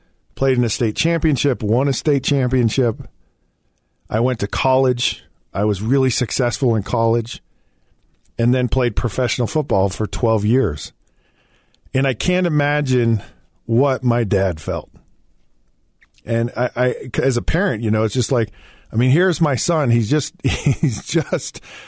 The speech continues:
had his first varsity high school football game, and he caught a touchdown. And I feel like my son's in the Hall of Fame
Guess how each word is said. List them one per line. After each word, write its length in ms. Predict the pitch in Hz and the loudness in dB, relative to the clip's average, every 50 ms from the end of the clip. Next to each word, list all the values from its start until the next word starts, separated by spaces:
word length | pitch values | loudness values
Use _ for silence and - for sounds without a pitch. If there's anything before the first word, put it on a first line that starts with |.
| - - - _ _ _ _ _ _ _ _ | -20 -20 -20 _ _ _ _ _ _ _ _
had 260 | - - 147 160 151 | -4 -4 -2 0 2
his 140 | 139 120 - | 0 0 0
first 440 | - - 156 180 170 - - - | -2 0 0 0 0 0 -4 -8
varsity 600 | 135 117 117 135 156 170 - - 143 147 143 123 | -6 -2 0 0 2 0 0 0 2 2 4 4
high 220 | 107 - - 165 165 | 4 2 2 2 0
school 280 | - - - - 143 | 0 0 0 0 0
football 480 | 113 - - 180 208 180 143 143 127 120 | 0 0 -2 -2 -2 0 0 0 0 0
game, 300 | 101 107 113 113 113 113 | 0 0 0 2 2 2
and 100 | 117 117 | 2 2
he 60 | 113 | 0
caught 280 | 104 - - 139 156 160 | 0 0 -2 0 0 0
a 60 | 139 | 0
touchdown. 720 | - - 147 156 156 - - 131 110 104 101 90 92 95 - - - - _ _ _ _ _ _ _ - - | 0 -2 -2 -2 -4 -4 -2 0 0 2 2 2 0 -2 -4 -6 -14 -20 _ _ _ _ _ _ _ -6 -4
And 180 | 127 127 131 | -2 -2 0
I 140 | 135 147 160 | 0 -2 -2
feel 220 | 156 - 185 151 147 | 0 0 0 2 2
like 240 | 143 131 127 123 | 2 2 0 0
my 140 | 131 123 120 | 0 -2 -2
son's 280 | 117 - 143 139 135 123 | 0 0 0 0 2 2
in 80 | 135 | 2
the 60 | 131 127 | 2 2
Hall 160 | 139 147 147 | 2 0 0
of 60 | 143 | 0
Fame 340 | 185 214 226 208 165 110 | 0 0 0 0 0 -2